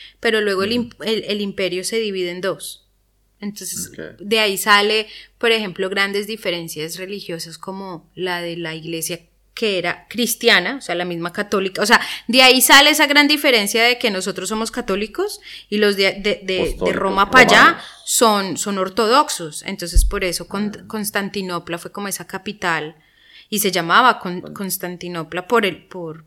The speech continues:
Speaker 1: por Con-, Con-, Contas-, Constantino.
Speaker 2: Constantino.
Speaker 1: Entonces, sencillamente fue una división en dos del imperio que hubo ahí. Pero primero cae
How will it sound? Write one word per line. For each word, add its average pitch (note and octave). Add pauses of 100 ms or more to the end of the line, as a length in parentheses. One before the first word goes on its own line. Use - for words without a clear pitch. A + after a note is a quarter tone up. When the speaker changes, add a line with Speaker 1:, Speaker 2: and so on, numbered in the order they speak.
Speaker 1:
por -
Con-, E3+
Con-, F3+
Contas-, E3+
Constantino. F3+
Speaker 2:
Constantino. -
Speaker 1:
Entonces, B3+ (440)
sencillamente D#4
fue F4+
una F4
división D4
en A3+
dos A#3+
del C4+
imperio G3
que -
hubo E3+
ahí. D3+ (420)
Pero C4+
primero C4
cae E4+